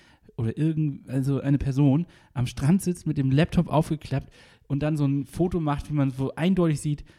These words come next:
das hat mehr was von Vacation zu tun, mehr was von mit Urlaub zu tun als mit Arbeit und, äh, suggeriert, das ist so locker flockig, mach ich mal nebenbei. Und, äh, das müssen wir jetzt auch mal klar sagen,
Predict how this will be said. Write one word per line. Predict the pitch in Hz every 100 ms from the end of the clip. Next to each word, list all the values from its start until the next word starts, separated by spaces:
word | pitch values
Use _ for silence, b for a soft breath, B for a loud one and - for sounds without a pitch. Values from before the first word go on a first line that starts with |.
| b _
das | 117
hat | 139 127
mehr | 120 123 147 185 208
was | 196 -
von | 190
Vacation | 170 160 165 143 143 135
zu | -
tun, | 123 123 120
mehr | 143 180
was | 170 -
von | 156
mit | 156 151
Urlaub | 156 131 -
zu | -
tun | - 135
als | 104 117 -
mit | 113 -
Arbeit | 127 151 110 107 165 b b b b
und, | 135 143 139
äh, | 135 127 - -
suggeriert, | 135 147 131 147 190 190 b b b
das | - 139 139
ist | 156 -
so | 156
locker | 160 - 160
flockig, | - 156 - 147 -
mach | 147 143
ich | 127
mal | 147 143
nebenbei. | 139 135 123 107 90 - B B B B B
Und, | 143 165
äh, | 151
das | 156 170
müssen | 202 196
wir | 185
jetzt | 165 160 -
auch |
mal | 160 156
klar | - 139
sagen, | 123 131 147 185